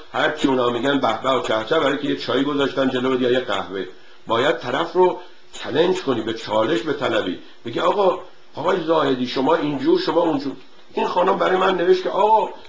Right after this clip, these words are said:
شما میگی عنایت، اه، عنایت فانی، اه، اینها وطن فروشن، خائنن، اینها در یه برنامه گفتن ایران اصلاً وجود نداشته، جعلیه."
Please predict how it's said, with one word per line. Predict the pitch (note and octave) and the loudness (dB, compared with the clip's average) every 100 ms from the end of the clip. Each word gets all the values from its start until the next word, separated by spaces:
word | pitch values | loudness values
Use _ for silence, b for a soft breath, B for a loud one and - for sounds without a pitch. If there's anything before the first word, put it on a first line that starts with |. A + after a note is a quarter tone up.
| - | -14
شما | - D3+ F3+ | -4 0 4
میگی | F#3 D#3 E3 | 4 2 2
عنایت، | C#3+ C3+ C3 C3 C3 | 2 4 4 4 2
اه، | C3 A#2+ - - - - - G2+ G2+ F#2 E2+ - - - - - - - B B B - - | 2 2 -2 -12 -18 -18 -4 0 2 0 -6 -14 -18 -18 -18 -18 -20 -20 B B B -20 -10
عنایت | A2 A#2+ A#2+ | 0 4 4
فانی، | A#2+ - A#2+ A#2 A#2 D#3 - - B B B B - | 2 0 2 4 4 4 2 -2 B B B B -10
اه، | G2+ G2 A#2+ | -6 -6 0
اینها | C3+ C3 E3 A3 | 0 2 2 4
وطن | E3 C#3+ - C#3+ | 2 -2 -2 -2
فروشن، | C3 C#3 D#3 G#3 - G3 F#3 | -2 -2 -2 -2 0 2 0
خائنن، | - D3+ D3 D3 F#3+ G3 E3+ | 0 0 0 2 2 2 0
اینها | D#3 C#3 E3 G3 - B B | -2 -2 0 0 -4 B B
در | C#3+ C#3 | -2 0
یه | C#3 F3+ | 0 0
برنامه | E3 D#3 D3 C#3+ D3 F#3+ | 2 0 2 2 4 4
گفتن | F3 D3+ - D#3 F3 - | 4 0 0 0 0 -2
ایران | D3+ D3 C#3+ F3+ F#3 F3+ B B - | -8 -4 2 2 2 -2 B B -10
اصلاً | C3 E3+ | 0 0
وجود | D#3 C#3 C3+ F3 E3 | 2 0 -2 0 0
نداشته، | F#3 F#3+ F3 E3+ D3 | 2 2 0 0 -2
جعلیه." | C3 C#3 C#3 D3 F#3+ F3 C#3 | 0 2 2 2 4 2 0